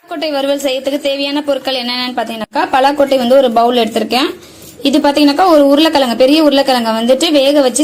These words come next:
ஸ்மாஷ் பண்ணிருக்கேன். கொட்டையோட வேக வச்சதுனால பாத்தீங்கன்னா இந்த கலர்ல இருக்கு. உருளைக்கிழங்கு நீங்க வந்து தனியா வேக வச்சுக்கோங்க. சின்ன வெங்காயம் வந்துட்டு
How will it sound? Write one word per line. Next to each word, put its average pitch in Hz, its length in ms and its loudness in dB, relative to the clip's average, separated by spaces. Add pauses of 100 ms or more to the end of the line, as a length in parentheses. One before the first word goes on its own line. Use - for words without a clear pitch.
ஸ்மாஷ் 247 340 0
பண்ணிருக்கேன். 240 440 -2 (300)
கொட்டையோட 302 400 2
வேக 285 220 2
வச்சதுனால 269 420 0
பாத்தீங்கன்னா 254 340 -2
இந்த 254 180 0
கலர்ல 240 280 2
இருக்கு. 269 160 -2 (160)
உருளைக்கிழங்கு 269 420 2
நீங்க 240 140 -2
வந்து 269 160 0
தனியா 254 240 0
வேக 226 200 0
வச்சுக்கோங்க. 214 420 -4 (1120)
சின்ன 330 300 4
வெங்காயம் 285 420 2
வந்துட்டு 254 300 0